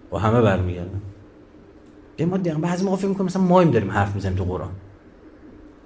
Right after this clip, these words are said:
توش گفتن نداره که، خب معلومه همه رو برمیگردن.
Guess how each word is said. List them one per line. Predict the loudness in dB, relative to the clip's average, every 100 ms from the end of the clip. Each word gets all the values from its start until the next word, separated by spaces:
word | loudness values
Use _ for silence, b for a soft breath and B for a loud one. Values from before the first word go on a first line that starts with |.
| -20 -20 -20 -20
توش | -18 -16 -14
گفتن | -8 -2 2
نداره | 2 0 -6
که، | -8
خب | -10
معلومه | -4 -2 -2 -2
همه | -4 -4 -2
رو | 0
برمیگردن. | -2 -2 -6 -12